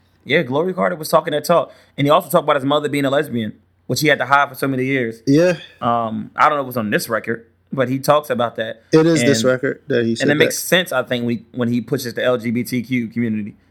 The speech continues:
Speaker 1: I think it makes
Speaker 2: Mm-hmm.
Speaker 1: sense.
Speaker 2: Yeah.
Speaker 1: 'Cause he comes from that. So, like I said, this is a very introspective Jay. Really getting real deep, you know, n-, not a Jay we've seen in totality album-wise. So,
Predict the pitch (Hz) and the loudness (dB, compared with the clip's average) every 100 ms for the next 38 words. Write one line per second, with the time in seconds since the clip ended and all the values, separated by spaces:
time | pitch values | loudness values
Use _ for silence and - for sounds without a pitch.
0 | _ - 127 123 113 107 165 156 - _ | _ -6 2 4 4 2 0 -2 -12 _
1 | _ _ - 131 165 127 110 127 143 117 | _ _ 2 2 2 -2 -4 -2 -2 -4
2 | 110 - - 113 110 _ _ _ _ - | -8 -8 -6 -6 -6 _ _ _ _ 2
3 | 233 247 233 - 180 190 220 185 170 - | 2 2 -2 0 2 2 0 -2 -2 0
4 | 170 139 139 120 - _ _ _ _ - | 0 -2 -2 -4 -8 _ _ _ _ -20
5 | _ _ 165 190 185 165 160 143 170 180 | _ _ 0 0 0 0 -2 0 2 0
6 | 131 175 143 156 147 131 135 143 135 127 | 0 -4 -2 -2 0 -2 -4 -4 -2 0
7 | 160 156 139 156 139 139 135 147 135 123 | 2 0 0 0 2 -2 -2 -2 -2 -2
8 | 127 139 135 123 117 127 127 113 110 - | -2 2 2 0 -4 -2 -2 -4 -8 -12
9 | - 120 113 | -6 -4 -4